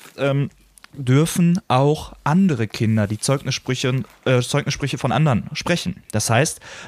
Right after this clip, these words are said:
wenn man jetzt den und den Spruch gut findet oder da den mal gerne ausprobieren möchte,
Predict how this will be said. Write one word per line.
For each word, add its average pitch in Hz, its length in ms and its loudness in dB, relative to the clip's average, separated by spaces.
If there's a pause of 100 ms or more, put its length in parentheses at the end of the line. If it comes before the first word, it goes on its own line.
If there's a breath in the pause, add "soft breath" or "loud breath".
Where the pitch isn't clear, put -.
(160 loud breath)
wenn 131 140 2
man 135 180 2
jetzt 120 380 -2
den 135 180 2
und 113 120 -2
den 107 140 2
Spruch - 280 -4
gut 190 200 0
findet 165 440 0
oder 110 260 2
da 165 400 2
den 139 240 2
mal 127 140 4
gerne 127 360 2
ausprobieren 123 560 2
möchte, 127 380 0